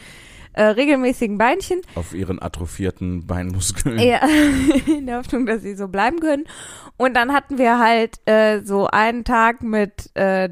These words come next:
Speaker 1: drei Veranstaltungen parallel.
Speaker 2: Mhm.
Speaker 1: Und, ähm, davor den Tag auch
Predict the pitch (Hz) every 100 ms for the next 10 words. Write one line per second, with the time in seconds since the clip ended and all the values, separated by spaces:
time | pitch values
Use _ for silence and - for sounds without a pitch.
0 | - 214 190 208 202 196 214 277 - 226
1 | 220 214 208 240 185 185 185 254 320 381
2 | 480 _ _ - - - 85 78 82 247
3 | 247 247 233 - - 226 220 220 220 220
4 | 220 226 _ _ _ _ _ _ _ _
5 | _ _ _ _ _ _ _ - 214 220
6 | - 277 285 277 262 277 262 262 254 269
7 | - 208 226